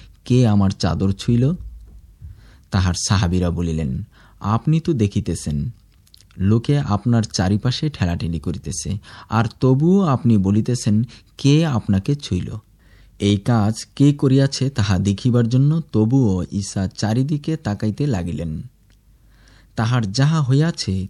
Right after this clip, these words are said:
তাহা বুঝিয়া সেই স্ত্রী লোকটি কাঁপিতে কাঁপিতে আসিয়া ঈশার পায়ে পড়িল এবং সমস্ত বিষয় জানাইল।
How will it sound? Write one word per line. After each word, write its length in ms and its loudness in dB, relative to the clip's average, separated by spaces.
তাহা 320 -2
বুঝিয়া 640 -2
সেই 420 -2
স্ত্রী 340 -2
লোকটি 360 -4
কাঁপিতে 500 -4
কাঁপিতে 400 -6
আসিয়া 420 -2
ঈশার 400 0
পায়ে 340 -2
পড়িল 400 -4
এবং 260 0
সমস্ত 580 -4
বিষয় 400 -2
জানাইল। 480 -6